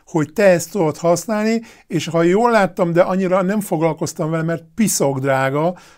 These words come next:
ö, akkor tudod így is használni, hogy megcse-, apin keresztül, meg mit tudom én, megcsinálod a saját izé, kis guidat hozzá, és akkor bedobod a szöveget az apiba, illetve hát a, tehát a videó feldolgozását bedobod a,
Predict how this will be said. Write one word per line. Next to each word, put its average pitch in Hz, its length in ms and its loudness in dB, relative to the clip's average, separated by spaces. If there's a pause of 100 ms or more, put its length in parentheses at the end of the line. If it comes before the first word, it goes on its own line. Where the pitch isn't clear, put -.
(120)
ö, 156 320 0
akkor 175 340 0
tudod 185 300 2
így 175 180 -2
is 160 120 -6
használni, 160 380 -2
hogy 156 100 -4
megcse-, 185 440 -2
apin 196 380 2
keresztül, 156 420 -2
meg 139 120 -4
mit 180 120 -4
tudom 190 160 -6
én, 151 80 -4
megcsinálod 165 360 -4
a 139 40 -6
saját 160 380 -4
izé, 151 260 -4
kis 139 180 -8
guidat 151 360 -2
hozzá, 151 220 -6
és 139 140 -6
akkor 139 220 -6 (360)
bedobod 170 460 2
a 147 40 -2
szöveget 147 420 -2
az 135 100 -4
apiba, 147 500 -2
illetve 147 260 -4
hát 139 100 -10
a, 147 440 -10
tehát - 160 -14
a 139 60 -6
videó 160 300 -2
feldolgozását 151 840 -4
bedobod 151 600 -4
a, 147 220 -6